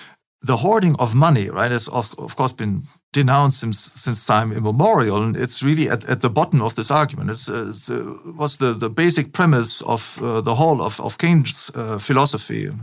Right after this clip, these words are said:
economic philosophy, right? That, uh, the true motor of economic development is the spending of money.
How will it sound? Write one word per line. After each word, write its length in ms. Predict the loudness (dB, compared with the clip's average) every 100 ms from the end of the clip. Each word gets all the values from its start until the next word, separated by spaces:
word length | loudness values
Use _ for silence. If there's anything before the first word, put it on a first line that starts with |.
| -12
economic 380 | -8 -4 -4 -4
philosophy, 560 | -4 -4 -6 -8 -10
right? 300 | -6 -4 -2
That, 200 | -2 -4 -6 -14 -14 -16 -12
uh, 160 | -6 -4
the 300 | -2 -2 -4 -6
true 200 | 0 4
motor 340 | 6 6 4 2
of 240 | 0 -2
economic 400 | -2 0 2 2
development 640 | 0 0 0 0 -2 -2
is 140 | -4 -6
the 100 | -4
spending 580 | -2 2 6 6 6 4
of 180 | 0
money. 340 | 0 0 -2